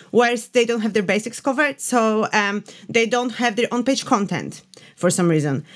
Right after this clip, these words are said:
They don't have their technical aspects covered. So, like, e-, even the, the things that we would, we would expect to be done, like, um, getting rid of some old, uh, old code and, uh, something that we're not,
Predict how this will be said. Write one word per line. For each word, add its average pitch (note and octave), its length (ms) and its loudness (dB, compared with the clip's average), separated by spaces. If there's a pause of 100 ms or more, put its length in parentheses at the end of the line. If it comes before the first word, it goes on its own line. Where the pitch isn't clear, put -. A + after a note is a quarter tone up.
(120)
They G#3 280 2
don't A#3+ 220 0
have A3+ 280 -2
their A#3+ 200 0
technical C#4+ 720 0
aspects F3+ 520 -2
covered. F3+ 300 0
So, G#3+ 100 -6
like, A3+ 220 -2
e-, B3+ 240 -2
even D#4 280 2
the, C#4 380 -4 (680)
the A#3+ 140 2
things F4 340 -2
that D4+ 180 -2
we C#4+ 180 0
would, C#4+ 300 0 (420)
we B3 80 4
would D4 220 2
expect - 720 -6
to B3+ 80 0
be G#3+ 120 2
done, B3+ 440 0 (320)
like, A#3 420 0
um, A#3 280 0
getting C4 380 0
rid C#4+ 180 0
of C#4+ 80 -4
some D4 200 0
old, C4 300 0
uh, A#3 260 0
old C4 220 0
code G#3+ 600 0
and, G3 420 0
uh, G3+ 80 2
something B3+ 320 2
that B3 140 0
we're C4 100 2
not, C4+ 200 0